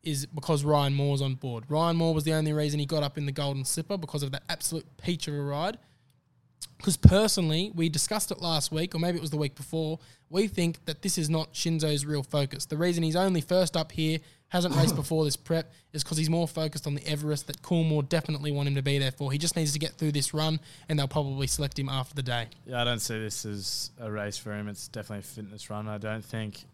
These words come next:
Speaker 1: He can
Speaker 2: <coughs>
Speaker 1: definitely get up, but yeah, he, this is not his grand final compared to some other horses.
Speaker 2: Hundred percent. Um, look, I can't go anywhere else than Cylinder. Um, two wins on the trot look pretty convincing to me. Four dollars twenty. Um,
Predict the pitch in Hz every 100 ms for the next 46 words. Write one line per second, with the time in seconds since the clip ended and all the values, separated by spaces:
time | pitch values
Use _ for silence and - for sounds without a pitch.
0 | _ 190 202 180 254 233 190 170 165 156
1 | - - 170 131 110 - 175 160 190 196
2 | 175 185 170 156 170 160 147 160 160 151
3 | 156 - 156 143 143 139 131 139 139 -
4 | - - 143 123 107 147 131 - - 120
5 | 120 120 120 120 123 - _ _ _ _
6 | _ - 135 - - 143 143 143 139 131
7 | 120 117 113 110 - 107 - 113 110 110
8 | 110 107 - _ _ _ _ - 107 107
9 | 104 - 123 113 107 107 95 - 107 107
10 | - - 104 98 104 98 104 - 104 -
11 | 104 104 104 117 113 110 101 - 107 107
12 | 107 - _ _ _ _ _ 113 123 120